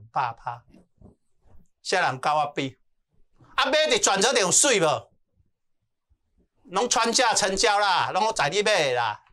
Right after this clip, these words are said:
你搞不好我买比老师较低啦。老师伫节目你去看，拜五我有讲我买 call 无？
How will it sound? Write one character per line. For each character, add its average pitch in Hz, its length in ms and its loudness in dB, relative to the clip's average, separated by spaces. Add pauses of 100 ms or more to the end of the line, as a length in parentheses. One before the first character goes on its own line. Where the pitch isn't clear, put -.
(380)
你 240 120 -2
搞 190 120 -2
不 202 60 -2
好 196 140 2
我 208 60 -2
买 226 140 -2
比 220 140 -6
老 160 100 0
师 202 140 -4
较 214 100 0
低 156 280 0
啦。 151 340 -2 (1120)
老 180 120 0
师 269 120 -2
伫 214 120 -4
节 240 180 0
目 240 100 0
你 247 60 -2
去 247 120 -4
看， 151 280 -2
拜 226 180 0
五 196 60 -2
我 220 120 0
有 185 60 -2
讲 208 120 -4
我 208 80 -2
买 214 120 -8
call 190 300 -4
无？ 113 220 -14